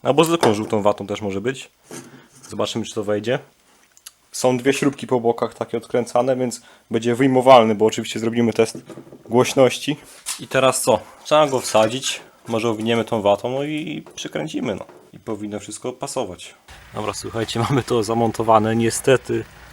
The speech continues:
nic to nie dało. Jest może minimalnie, tylko lepiej na wolnych obrotach, ale tak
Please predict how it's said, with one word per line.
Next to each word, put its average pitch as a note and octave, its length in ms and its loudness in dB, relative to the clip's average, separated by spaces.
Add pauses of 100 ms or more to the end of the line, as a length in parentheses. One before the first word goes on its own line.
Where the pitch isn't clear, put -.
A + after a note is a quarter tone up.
(360)
nic B2 340 0
to A2+ 120 0
nie A2 140 2
dało. G#2 420 4
Jest G2+ 360 0 (400)
może A2 380 4
minimalnie, A2+ 440 6
tylko - 160 0
lepiej A2+ 220 4
na G#2 60 4
wolnych G#2+ 300 0
obrotach, G2+ 420 -4
ale G2+ 160 0
tak G#2+ 240 0